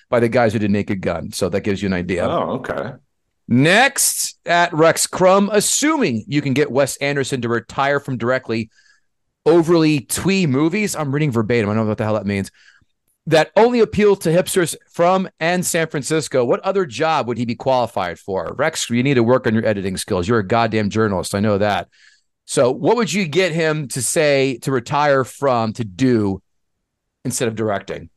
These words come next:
Speaker 2: I think he would be incredible at running a, uh, cereal manufacturing plant.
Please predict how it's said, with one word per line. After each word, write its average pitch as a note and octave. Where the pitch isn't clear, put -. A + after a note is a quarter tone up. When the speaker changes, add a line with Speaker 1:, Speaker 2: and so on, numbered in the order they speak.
Speaker 2:
I C#3+
think E3
he A#2+
would G2+
be E2
incredible G2+
at F2+
running A#2
a, F2+
uh, D#2
cereal A2+
manufacturing F#2
plant. F#2+